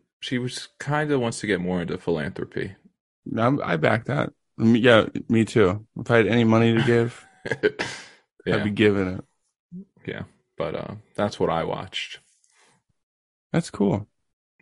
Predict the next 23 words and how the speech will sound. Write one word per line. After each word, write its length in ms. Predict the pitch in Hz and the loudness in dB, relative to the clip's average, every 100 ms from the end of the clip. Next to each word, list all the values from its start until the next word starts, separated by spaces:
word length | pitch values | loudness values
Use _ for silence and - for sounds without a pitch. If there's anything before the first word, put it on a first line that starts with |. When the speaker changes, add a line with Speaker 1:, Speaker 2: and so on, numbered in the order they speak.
| _ | _
Speaker 1:
Yeah. 240 | 139 147 123 - _ _ _ _ _ _ _ _ | -2 0 -2 -6 _ _ _ _ _ _ _ _
Speaker 2:
And 100 | 185 | 4
it 40 | 196 | 4
was 100 | 190 | 4
Speaker 1:
I'm 60 | |
Speaker 2:
just 160 | 196 - | 0 0
okay. 380 | 233 - 95 110 - | -2 2 4 2 4
Speaker 1:
big, 260 | 165 247 | 8 10
big, 140 | 185 190 | 10 10
<laughs> 420 | 175 - - 139 | 8 4 -4 2
big, 140 | 156 - 135 - - | 2 0 -12 -14 -2
big 140 | - 196 | 4 6
into 180 | 131 98 | 6 6
documentaries. 880 | 92 - 82 80 82 67 87 - - 135 - 147 139 | 4 2 -2 -2 0 0 -2 -4 -8 -12 -6 -6 -2
<laughs> 40 | |
Speaker 2:
All 80 | 120 | 4
right. 220 | 113 98 - _ - - - - _ _ _ _ - _ _ _ | 4 4 -6 _ -12 -10 -10 -12 _ _ _ _ -20 _ _ _
I 120 | 120 | 4
got 160 | 117 104 | 6 4
a 60 | |
good 180 | 98 101 | 4 0
one. 200 | 92 92 - _ _ _ _ - | 0 -6 -12 _ _ _ _ 0
Speaker 1:
Okay. 300 | 107 139 | 2 4